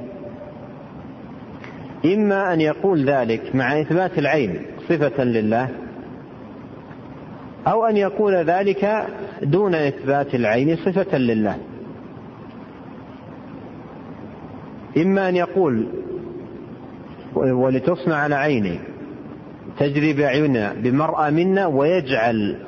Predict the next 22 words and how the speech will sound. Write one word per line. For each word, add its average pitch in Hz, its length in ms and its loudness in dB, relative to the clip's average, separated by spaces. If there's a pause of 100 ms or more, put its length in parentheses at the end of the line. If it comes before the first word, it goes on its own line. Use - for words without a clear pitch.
(120)
قوله 147 440 2
بمرأى 139 520 2
منا 180 240 4
هو 180 280 4
معنى 135 320 2
اللفظ، 117 280 0 (1080)
أو 131 120 4
هو 147 240 2
كامل 165 420 2
معنى 127 280 2
اللفظ، 117 320 0 (100)
وأن 139 380 4
اللفظ 147 440 0
لا 165 220 4
يدل 147 320 2
على 117 260 2
ثبوت 127 360 2
العين 127 340 4
لله، 107 300 2 (1200)
فهذا 131 280 2
يعد 120 400 2
ما-، 120 300 2